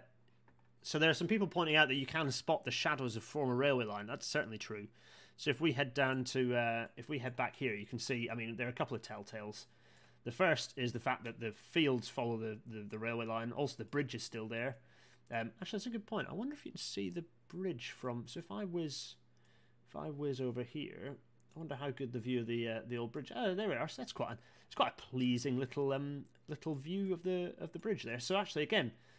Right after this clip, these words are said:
from the railway, which is just, just here on, behind that fence, from the railway, you'll get this view down across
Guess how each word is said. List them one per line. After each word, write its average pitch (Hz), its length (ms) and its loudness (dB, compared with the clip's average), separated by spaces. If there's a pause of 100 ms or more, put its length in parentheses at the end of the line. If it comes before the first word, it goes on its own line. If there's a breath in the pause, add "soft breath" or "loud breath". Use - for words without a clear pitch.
(120)
from 208 160 2
the 185 80 6
railway, 156 380 6
which 143 180 2
is 135 80 -2
just, - 460 -2
just - 260 -2
here 143 300 4
on, 135 140 2
behind 127 280 0
that - 140 -4
fence, 120 320 -2
from 165 160 -2
the 143 80 4
railway, 143 360 4
you'll 139 140 2
get - 160 -2
this 120 140 -6
view 143 160 -2
down 131 200 2
across 127 500 -2